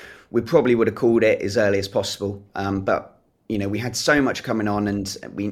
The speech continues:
we knew we'd sold a lot of tickets. We didn't wanna let people down. So I thought we'd, I thought we'd got away with it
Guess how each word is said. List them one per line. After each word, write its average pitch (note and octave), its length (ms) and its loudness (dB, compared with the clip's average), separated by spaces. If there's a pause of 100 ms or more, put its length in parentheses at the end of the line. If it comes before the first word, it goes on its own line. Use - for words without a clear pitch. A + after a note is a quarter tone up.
we G#2+ 140 -4
knew A2 280 -2
we'd G2 160 -6
sold G#2 260 -4
a G#2 40 -4
lot A#2 240 4
of - 60 -6
tickets. - 420 -4
We A#2 80 -6
didn't B2 300 0
wanna G#2+ 100 -2
let - 120 -2
people G2 200 -8
down. G2 240 -4
So G2 260 -2
I G#2 80 -4
thought A#2 300 0
we'd, G#2+ 180 -4 (1160)
I G2+ 80 -6
thought G3 240 6
we'd D#3 120 2
got - 140 8
away A#2 240 6
with F2 100 -2
it G2 220 0